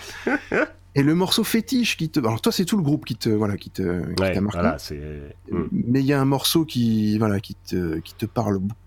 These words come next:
Speaker 1: peut-être beaucoup plus que les autres, on va dire, c'est Electric Prophet. Je le dis à la française,
Speaker 2: Ouais.
Speaker 1: mais Electric
Speaker 2: Mhm.
Speaker 1: Prophet.
Speaker 2: Ouais.
Speaker 1: <laughs> Donc voilà, alors ça, je veux, je, alors on va,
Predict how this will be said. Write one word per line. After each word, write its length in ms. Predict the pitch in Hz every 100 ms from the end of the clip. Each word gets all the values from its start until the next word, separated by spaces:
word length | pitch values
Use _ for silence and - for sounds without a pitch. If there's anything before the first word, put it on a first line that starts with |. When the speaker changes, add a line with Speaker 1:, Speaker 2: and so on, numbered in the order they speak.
| - -
Speaker 1:
peut-être 140 | 107 -
beaucoup 160 | 113
plus 200 | - 127
que 80 | -
les 200 | 117 120
autres, 180 | 170 131
on 60 |
va 120 | 117 120
dire, 280 | 156 208
c'est 180 | - 156 -
Electric 720 | 147 143 - - 175 - - - -
Prophet. 380 | - 131 107 95 -
Je 100 | 123
le 60 | 117
dis 120 | 131
à 40 |
la 80 | 123
française, 340 | 113 92 85 110
Speaker 2:
Ouais. 80 | -
Speaker 1:
mais 40 |
Electric 400 | 131 107 - 98 -
Speaker 2:
Mhm. 60 |
Speaker 1:
Prophet. 360 | 160 151 165 - - - - - - - - -
Speaker 2:
Ouais. 160 | 220 - - - - - - -
Speaker 1:
<laughs> 680 | - - - - 196 190 -
Donc 140 | 135
voilà, 180 | 123 110
alors 180 | 107 127
ça, 140 | 226
je 140 | 185 139
veux, 280 | 147 170 127
je, 320 | 123 117 - -
alors 180 | 101 -
on 40 |
va, 300 | 120 151 -